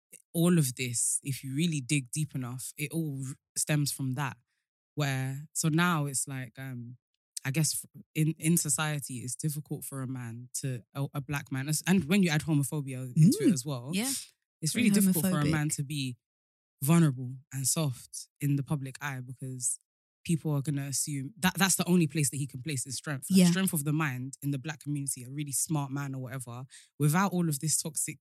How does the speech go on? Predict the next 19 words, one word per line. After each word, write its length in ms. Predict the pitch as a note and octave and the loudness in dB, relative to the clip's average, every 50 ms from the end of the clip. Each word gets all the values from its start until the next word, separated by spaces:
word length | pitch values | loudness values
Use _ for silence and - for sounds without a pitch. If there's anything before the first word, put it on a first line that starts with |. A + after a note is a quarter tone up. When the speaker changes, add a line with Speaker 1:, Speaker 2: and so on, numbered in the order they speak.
| - - _ | -20 -14 _
Speaker 1:
masculinity 840 | C#3 C#3+ C3 - - D3+ D3 D#3+ D#3+ C#3+ C3+ - - B2 A#2+ A#2+ | -6 -4 -4 -2 -2 0 2 2 2 2 0 -2 -4 -8 -10 -12
on 120 | A#2+ B2+ C#3 | -10 -10 -8
top, 280 | - D#3 B2+ A#2+ B2+ - _ _ _ | -8 -8 -8 -10 -12 -18 _ _ _
he's 120 | - C#3+ B2+ | -2 2 4
sneaky. 400 | D#3 F3 G3 F3+ - - - - - _ _ _ | 6 6 6 4 2 -4 -14 -18 -20 _ _ _
Speaker 2:
Yeah, 160 | - E3+ E3+ - - | 8 8 10 10 8
Speaker 1:
Do 60 | - | 8
you 80 | F3+ - | 6 8
Speaker 2:
exactly. 320 | - F3+ D#3+ F3 F3+ D#3 E3 | 8 8 8 8 6 4 4
Speaker 1:
get 100 | E3 D#3 | 4 4
what 80 | - D#3+ | 4 6
I 20 | |
mean? 140 | F3+ F3 D3 | 6 4 4
Speaker 2:
Exactly. 180 | C3+ F3+ F3+ G3 | 4 2 4 4
Speaker 1:
Whereas 160 | F#3+ D#3 D3+ - | 2 2 2 2
with 100 | E3+ D#3 | 2 2
a 60 | D#3 | 2
white 240 | D3+ F3+ F#3 F3 C#3+ | 2 2 2 0 0
man, 380 | C#3+ C3+ B2 B2 B2+ C#3+ E3+ | -2 -6 -6 -6 -6 -8 -8